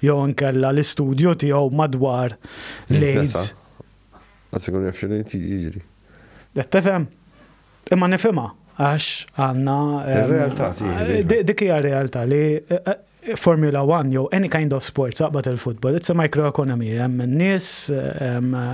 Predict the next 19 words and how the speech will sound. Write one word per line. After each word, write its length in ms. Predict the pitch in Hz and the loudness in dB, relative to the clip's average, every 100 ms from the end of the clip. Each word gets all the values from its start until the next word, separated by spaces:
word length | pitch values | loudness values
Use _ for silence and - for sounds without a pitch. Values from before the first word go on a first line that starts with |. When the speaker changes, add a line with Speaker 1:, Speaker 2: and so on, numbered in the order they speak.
| 135 160 - - | -6 -8 -10 -10
Speaker 1:
hemm 220 | - 170 135 | 2 2 4
valur 400 | 165 170 151 131 | 4 4 2 0
għalih, 300 | 123 120 117 | -2 -4 0
so 140 | 160 | 2
bil-fors 600 | 147 160 156 170 156 127 135 | 4 2 2 2 2 0 0
irid 220 | 131 - | -2 -2
jitħallas 400 | 135 135 127 123 | -2 0 0 -2
ċertu 300 | - 127 - | -2 -2 0
ammont 220 | 127 123 113 | -2 -2 -4
ta' 60 | 123 | -2
flus. 160 | 135 - - 135 | -4 -4 -10 -2
I 160 | 156 165 | 2 2
understand 540 | 165 151 143 180 165 143 | 2 2 0 -2 0 -2
it 80 | |
completely, 600 | 127 131 123 175 147 127 127 | -2 -4 0 0 0 -2 -2
imma 160 | 143 | 0
dik 160 | 160 - | 0 2
għax 300 | 156 147 - | 0 -2 -6
aħna 460 | - 135 - 139 | -2 0 2 0